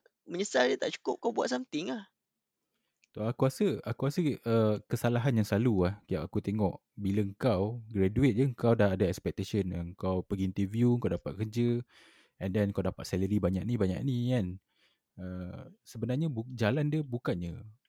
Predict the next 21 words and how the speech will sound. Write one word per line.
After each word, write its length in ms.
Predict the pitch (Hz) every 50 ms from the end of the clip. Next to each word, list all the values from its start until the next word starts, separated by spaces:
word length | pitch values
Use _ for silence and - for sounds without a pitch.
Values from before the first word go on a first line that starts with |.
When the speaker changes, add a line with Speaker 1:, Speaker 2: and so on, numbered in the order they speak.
| _ _ _ -
Speaker 2:
uh, 240 | 101 98 87 90 90
straight 380 | - - - 139 131 110 - _ _ _ _ _ _ _ _ _ _ _ _ _ _ _ _ -
like 240 | 110 107 - 117 151
that. 160 | 123 85 - _
Dia 240 | - 107 120 135 139
ada 80 | 143 151
banyak 400 | 107 95 92 104 131 123 80 -
lagi 240 | 113 123 131 120 95 101
kan 160 | 110 95 85
cara-cara 480 | - - 95 101 104 - 101 101 104 107
dia. 240 | 117 123 107 85 90 - _ _ _ _ _ _ _ _ _ -
Ni 80 | 135 120
aku, 320 | - - 95 - - -
aku 140 | 120 - 143
share 160 | 131 - 110
sikit 240 | 92 - - - 85
lah 160 | 92 87 90
kan. 160 | 95 82 85 - _ _ _ _ _ _ _ _ _ _ _ _ _ _ _ - - - -
Macam 240 | 101 - 110 95 104
mana 320 | 110 107 104 101 98 98
kerja, 560 | - - 101 104 107 95 92 92 90 92 95